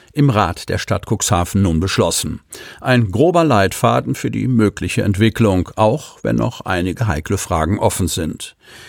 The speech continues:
Die Stimmung in der Kugelbarkehalle war prächtig. Sowohl von der Verwaltung als auch von der Politik wurde die Vorstellung des Rahmenplans als kleiner Meilenstein gesehen. Auch wenn der Plan keine rechtliche Bindung habe, wie der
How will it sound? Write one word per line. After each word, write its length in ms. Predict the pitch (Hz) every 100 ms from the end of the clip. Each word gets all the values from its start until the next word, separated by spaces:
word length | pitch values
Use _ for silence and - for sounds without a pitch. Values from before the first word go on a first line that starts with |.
| - -
Die 100 | 120
Stimmung 380 | 160 180 131
in 100 | 104
der 100 | 101
Kugelbarkehalle 840 | 98 160 135 113 107 117 107 110 107
war 120 | 104
prächtig. 640 | - 92 - - - - -
Sowohl 440 | 113 110 123 117 - -
von 140 | - 117
der 80 | 107
Verwaltung 680 | 110 117 127 131 139 139 131
als 320 | 98 - -
auch 180 | 101 -
von 160 | 107
der 80 | 101
Politik 560 | - 104 95 135 - 113
wurde 200 | 107 101
die 120 | 92
Vorstellung 600 | - 107 - 107 98 95
des 200 | 95 107
Rahmenplans 720 | 107 101 104 117 107 107 - - -
als 300 | - 156 -
kleiner 360 | - 123 113 120
Meilenstein 640 | 120 85 71 - 90 80
gesehen. 500 | 87 87 95 76 82 - - _
Auch 380 | 92 104 147 -
wenn 120 | 117
der 120 | 82
Plan 440 | - 101 85 98 113
keine 380 | 95 82 78 95
rechtliche 440 | 78 - 85 110
Bindung 380 | 110 113 110 98
habe, 300 | 98 90 90
wie 60 |
der 240 | 90 92